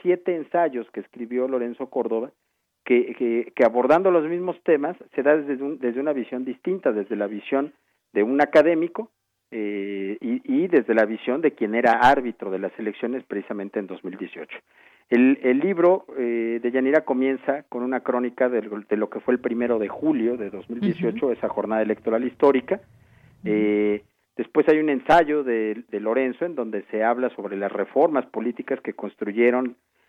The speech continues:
Speaker 1: las reglas que permitieron, digamos, que la democracia mexicana madurara hasta, hasta el, hasta el sistema electoral actual. Y después lo que hacemos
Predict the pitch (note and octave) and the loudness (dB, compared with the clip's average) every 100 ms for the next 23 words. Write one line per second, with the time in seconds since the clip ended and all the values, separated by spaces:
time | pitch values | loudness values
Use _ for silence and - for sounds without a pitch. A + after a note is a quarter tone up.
0 | - G#2 G#2 A#2 A#2+ C3 B2+ A#2+ - - | -4 2 2 4 2 4 2 -2 -4 -10
1 | - G2+ G2 - A#2 A#2+ A2+ G2+ G2 G#2+ | -6 -6 -6 -8 0 0 0 -4 -6 -6
2 | A2 A2+ _ _ _ _ - G#2 G2+ G2 | -6 -10 _ _ _ _ -6 -2 2 0
3 | G2+ G#2 A#2 A#2 B2+ A2 - - A#2+ A#2 | -2 -2 0 0 0 -4 -6 -2 -2 -2
4 | G2+ F#2+ G#2 A2 A#2+ A#2 B2 - F#2+ - | -2 -4 2 6 6 4 0 -6 -14 -6
5 | G2 G2 G2+ - - F#2+ G2 F#2+ G2 _ | -6 -6 -12 -12 -8 -8 -6 -10 -12 _
6 | - - G2 - - A#2 A2+ G2+ - G2+ | -14 -12 -12 -10 -6 -2 -2 -2 -4 -2
7 | G2+ A2 A2 - B2+ B2 _ _ _ _ | 0 0 -2 2 2 2 _ _ _ _
8 | _ - C3+ C#3+ G3 G#3 G3+ F3+ F#3+ F#3+ | _ -2 2 4 6 6 6 2 0 -2